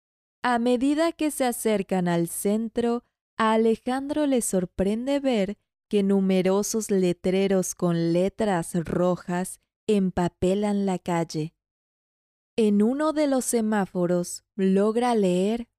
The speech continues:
uno de los letreros. El texto dice:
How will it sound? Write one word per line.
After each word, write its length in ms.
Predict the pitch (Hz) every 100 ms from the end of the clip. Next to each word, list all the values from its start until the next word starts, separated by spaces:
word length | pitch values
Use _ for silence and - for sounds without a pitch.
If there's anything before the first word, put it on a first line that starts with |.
| _
uno 340 | 214 214 214 214
de 160 | 196
los 220 | 185 175 175
letreros. 840 | 170 - 170 165 160 165 - - _ _ _ _ _ _ _ _ _ _
El 280 | 208 196 190
texto 640 | - 214 208 - 220 208
dice: 720 | 180 175 185 165 - 156 175